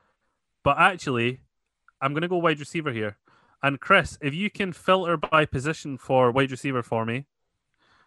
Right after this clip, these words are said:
um, you will see that Rashad Bateman is there. Um, and Nelson will speak on Bateman. He'll speak very nice things. Um, Elijah Moore is a, is a,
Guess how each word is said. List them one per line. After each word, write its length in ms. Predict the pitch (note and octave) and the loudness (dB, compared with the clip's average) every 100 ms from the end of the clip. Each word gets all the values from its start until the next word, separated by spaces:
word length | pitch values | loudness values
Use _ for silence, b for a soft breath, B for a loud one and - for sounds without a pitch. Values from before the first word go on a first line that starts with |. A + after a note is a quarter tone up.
| _ | _
um, 720 | - B2 B2 A#2+ A#2+ A#2+ A#2 - _ _ - | 2 4 6 4 2 0 -8 -14 _ _ -10
you 220 | B2 C#3 | -2 0
will 100 | C#3 | 0
see 460 | - E3+ B2+ D3 _ _ _ b b b - | -2 -2 -2 -4 _ _ _ b b b 2
that 200 | C3+ B2+ | 4 4
Rashad 440 | B2 - E3+ F#3+ | 0 0 4 4
Bateman 340 | D3+ E3+ C#3+ B2 | 2 0 0 -4
is 120 | A2+ | -2
there. 340 | A2 A#2 D3+ - _ _ _ _ _ - | 2 2 2 -4 _ _ _ _ _ 0
Um, 480 | B2 A#2+ A#2+ A#2+ A#2+ | 4 4 4 0 -4
and 380 | C3 B2 B2 A#2+ _ G2 - _ - | 2 4 2 -4 _ -20 -20 _ -4
Nelson 360 | C3 D#3 - D#3+ | 0 0 -2 -6
will 40 | |
speak 260 | - D#3 D3+ | -6 -6 -4
on 140 | C#3 | -2
Bateman. 340 | C#3+ C#3 D#3 | -2 -4 -8
He'll 220 | C3+ B2 A#2 | -10 -10 -10
speak 240 | - B2+ | -12 -6
very 220 | B2 C3 | 0 0
nice 160 | B2+ B2 | 0 -4
things. 280 | C3 D3+ - B B B B _ | -8 -10 -16 B B B B _
Um, 320 | C3+ C#3 C3+ C3+ | 4 6 4 2
Elijah 440 | C#3 D#3+ F#3+ F3+ | 4 6 4 0
Moore 260 | D#3 D3 C#3 | 0 2 2
is 140 | B2+ | 2
a, 340 | C3 B2+ C3 - | 4 4 2 -2
is 160 | C#3 B2+ | -6 2
a, 320 | C3 B2+ B2 | 4 6 4